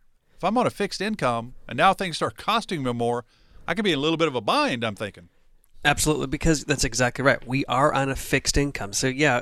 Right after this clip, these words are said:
Speaker 2: yeah, technically when you're employed, you're on a fixed income. But if things start to get a little out of hand, at least you can start dipping into your savings if you need to, to offset that. Well, the problem is now you're in retirement, you are dipping into that savings for your <laughs> fixed income, so you don't exactly have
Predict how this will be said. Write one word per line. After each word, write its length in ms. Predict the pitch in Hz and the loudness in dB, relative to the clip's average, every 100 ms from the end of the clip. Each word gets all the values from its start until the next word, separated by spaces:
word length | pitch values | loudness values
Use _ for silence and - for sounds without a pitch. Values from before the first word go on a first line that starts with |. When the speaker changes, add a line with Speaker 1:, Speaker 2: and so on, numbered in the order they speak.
| - | -4
Speaker 2:
yeah, 240 | - 151 147 | -4 -2 0
technically 500 | - 175 165 151 143 | 0 0 0 2 2
when 140 | 139 | 2
you're 120 | 131 | 0
employed, 460 | 127 123 135 131 127 | -2 -2 0 2 2
you're 100 | 120 | 0
on 100 | 117 | -2
a 40 | |
fixed 320 | 113 131 - 123 | -4 -4 -2 -4
income. 400 | 120 117 131 123 - - - - | -6 -2 -4 -4 -14 -20 -18 -2
But 160 | 165 156 | 0 0
if 60 | |
things 260 | - 185 175 | 0 -2 0
start 240 | - 156 | 0 0
to 60 | 147 | 0
get 140 | 135 | 0
a 60 | 139 | 0
little 240 | 131 135 | 0 0
out 120 | 135 123 | 2 0
of 60 | |
hand, 300 | 113 127 127 | -2 -4 -2
at 60 | 110 | 0
least 260 | 139 175 | 0 0
you 80 | 151 | -4
can 100 | 143 | -4
start 260 | 131 127 - | -2 -2 0
dipping 280 | 131 - 120 | -2 0 -2
into 580 | 120 - 123 117 117 110 | 0 0 0 -2 -4 -6
your 160 | 110 | -4
savings 580 | 104 135 127 120 113 104 | 0 0 0 -2 -6 -8
if 100 | 107 | -8
you 80 | 117 | -4
need 260 | 135 185 - | 0 0 2
to, 200 | 131 113 | 0 0
to 100 | 110 | 0
offset 540 | 113 110 - 180 175 - | 0 0 2 2 2 -2
that. 200 | 101 - | -8 -6
Well, 120 | 120 | -8
the 60 | |
problem 380 | 127 208 220 208 | -2 0 0 0
is 140 | 135 123 | -4 -2
now 200 | 131 226 | -2 0
you're 180 | 220 | 2
in 60 | 165 | 2
retirement, 600 | 123 - 180 170 110 - - - - _ | 2 0 2 0 -2 -8 -14 -20 -20 _
you 180 | 165 180 | 2 4
are 180 | 196 | 4
dipping 420 | 202 156 139 131 120 | 0 -2 0 0 0
into 180 | 120 | 0
that 180 | 113 110 | 0 2
savings 480 | - 123 113 117 120 | 2 0 0 -4 -8
for 300 | - 156 202 | -8 0 0
your 180 | 170 - | 2 -2
<laughs> 0 | |
fixed 480 | - - - - - | 0 0 4 2 2
income, 380 | 147 - 139 | -2 -2 -2
so 240 | 127 156 151 | 0 0 0
you 160 | 151 | 0
don't 240 | 147 175 175 | 2 2 0
exactly 460 | 151 151 151 147 | 0 -2 0 -2
have 360 | 131 139 131 135 | 2 2 2 0